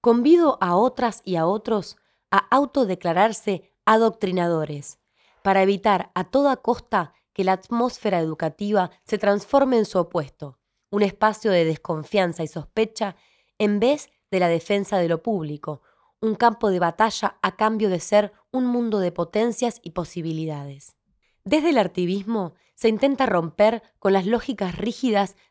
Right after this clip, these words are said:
del modo de pensar el mundo desde la violencia del poder político, imponiendo patrones culturales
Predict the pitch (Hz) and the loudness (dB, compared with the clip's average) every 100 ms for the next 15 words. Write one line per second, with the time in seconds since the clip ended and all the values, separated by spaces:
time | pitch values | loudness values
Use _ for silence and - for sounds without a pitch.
0 | - 226 240 285 294 208 170 160 - 196 | 0 2 2 2 4 2 -2 -2 0 0
1 | 180 175 196 233 233 190 - _ - 185 | 0 -2 -2 -2 0 -2 -4 _ -4 0
2 | 180 175 185 202 233 226 214 165 - 165 | 2 2 2 2 0 0 -2 -2 -2 -2
3 | 190 185 180 214 240 208 190 175 _ _ | 0 0 0 -2 -6 -6 -6 -6 _ _
4 | - 247 226 240 262 269 269 190 156 196 | -6 -4 0 2 2 0 0 -2 -2 -2
5 | 220 - 170 151 170 180 208 196 | -2 -4 -10 -6 -2 0 0 -4